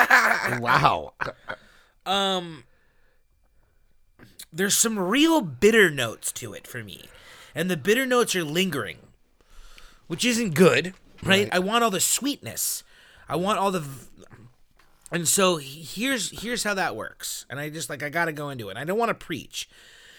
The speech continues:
Speaker 2: but we've talked about this before. Just, just to reiterate, in a huge rickhouse that's holding thousands of gallons of bourbon,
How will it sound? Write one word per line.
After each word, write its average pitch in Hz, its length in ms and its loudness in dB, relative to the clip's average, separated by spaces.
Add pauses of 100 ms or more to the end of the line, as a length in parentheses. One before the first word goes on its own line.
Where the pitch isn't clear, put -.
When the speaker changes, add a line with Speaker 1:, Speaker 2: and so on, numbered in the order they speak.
(260)
Speaker 2:
but 175 340 0
we've 190 140 -8
talked 208 220 0
about 220 160 -2
this 180 140 -8
before. 151 520 -4
Just, - 300 -8 (100)
just 190 220 -2
to 214 80 -8
reiterate, 156 460 -2
in 165 120 -2
a 147 80 -2
huge 254 540 6
rickhouse 170 500 2
that's 131 180 -10
holding 160 300 -4
thousands 190 800 0
of 165 120 -4
gallons 151 640 -2 (320)
of 135 240 -2 (320)
bourbon, 95 420 -2